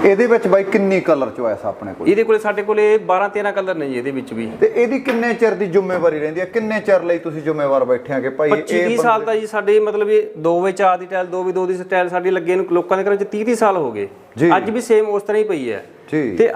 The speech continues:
Speaker 2: ਅੱਜ ਦੇ ਟਾਈਮ ਵਿੱਚ ਤਾਂ ਇਹਦੀ ਕੁਆਲਿਟੀ ਹੋਰ ਅਪਡੇਟ ਹੋ ਗਈ।
Speaker 1: ਜੀ।
Speaker 2: ਪਹਿਲਾਂ ਜਿਵੇਂ ਸੈਰਾਮਿਕ ਟਾਇਲ ਆਉਂਦੀ ਸੀ,
Speaker 1: ਜੀ।
Speaker 2: ਹੁਣ vitrified ਟਾਇਲ ਆ ਗਈ ਹੈ। ਇਹਨਾਂ ਦੀ ਕੁਆਲਿਟੀ ਹੋਰ ਵੀ ਵਧੀਆ ਹੋ ਗਈ ਪਹਿਲਾਂ ਨਾਲੋਂ।
Speaker 1: ਹਾਂ ਵੀ ਪਹਿਲਾਂ ਤੋਂ ਨਿੱਤ ਸੁਧਾਰ ਹੋਈ
Speaker 2: ਅਪਡੇਟ
Speaker 1: ਜਾਂਦਾ।
Speaker 2: ਹੋ ਰਹੀ ਹੈ ਚੀਜ਼।
Speaker 1: ਹਰ, ਹਰ ਰੋਜ਼ ਤੋਂ ਰੋ-, ਜਿਵੇਂ
Speaker 2: ਹਾਂ।
Speaker 1: ਜਿਵੇਂ ਚੈਲੰਜ ਆਈ ਜਾਂਦੇ, ਉਵੇਂ ਉਵੇਂ ਸੁਧਾਰ ਹੋਈ ਜਾਂਦੇ ਆ।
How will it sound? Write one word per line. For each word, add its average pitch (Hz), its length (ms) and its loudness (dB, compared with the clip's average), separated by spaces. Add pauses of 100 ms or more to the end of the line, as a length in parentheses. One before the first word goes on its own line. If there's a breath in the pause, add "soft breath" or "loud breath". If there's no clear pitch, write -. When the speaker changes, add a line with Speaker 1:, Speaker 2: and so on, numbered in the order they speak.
Speaker 2:
ਅੱਜ 190 120 -2
ਦੇ 226 80 2
ਟਾਈਮ 226 220 2
ਵਿੱਚ 214 140 -4
ਤਾਂ 220 60 4
ਇਹਦੀ 233 120 2
ਕੁਆਲਿਟੀ 220 420 0
ਹੋਰ 208 240 2
ਅਪਡੇਟ 208 300 -4
ਹੋ 151 140 -6
ਗਈ। 110 140 -10 (480)
Speaker 1:
ਜੀ। 123 60 -4
Speaker 2:
ਪਹਿਲਾਂ 185 180 4
ਜਿਵੇਂ 220 200 2
ਸੈਰਾਮਿਕ 202 400 0
ਟਾਇਲ 208 200 0
ਆਉਂਦੀ 202 220 -4
ਸੀ, 190 280 -6 (180)
Speaker 1:
ਜੀ। 147 140 2
Speaker 2:
ਹੁਣ 208 120 4
vitrified 208 480 0
ਟਾਇਲ 190 240 0
ਆ 175 100 2
ਗਈ 175 120 -2
ਹੈ। 190 40 -2
ਇਹਨਾਂ 208 140 -2
ਦੀ 220 60 -2
ਕੁਆਲਿਟੀ 202 440 0
ਹੋਰ 185 260 0
ਵੀ 240 80 0
ਵਧੀਆ 208 320 2
ਹੋ 165 100 -4
ਗਈ 131 60 -6
ਪਹਿਲਾਂ 120 260 -2
ਨਾਲੋਂ। 110 240 -4
Speaker 1:
ਹਾਂ 214 160 -2
ਵੀ 226 60 2
ਪਹਿਲਾਂ 233 320 2
ਤੋਂ 240 180 -2 (460)
ਨਿੱਤ 196 340 0
ਸੁਧਾਰ 233 340 4
ਹੋਈ 185 160 2
Speaker 2:
ਅਪਡੇਟ 226 160 4
Speaker 1:
ਜਾਂਦਾ। 180 140 0
Speaker 2:
ਹੋ 170 80 2
ਰਹੀ 139 160 -2
ਹੈ 156 40 0
ਚੀਜ਼। 147 220 -6
Speaker 1:
ਹਰ, 196 120 2
ਹਰ 185 240 -2
ਰੋਜ਼ 247 160 0
ਤੋਂ 226 240 0
ਰੋ-, 202 140 0
ਜਿਵੇਂ 180 140 2
Speaker 2:
ਹਾਂ। 175 140 2
Speaker 1:
ਜਿਵੇਂ 139 180 -4
ਚੈਲੰਜ 202 380 0
ਆਈ 196 120 2
ਜਾਂਦੇ, 196 240 2
ਉਵੇਂ 196 260 2
ਉਵੇਂ 196 140 -6
ਸੁਧਾਰ 226 280 0
ਹੋਈ 165 180 -4
ਜਾਂਦੇ 104 220 -6
ਆ। 90 40 -10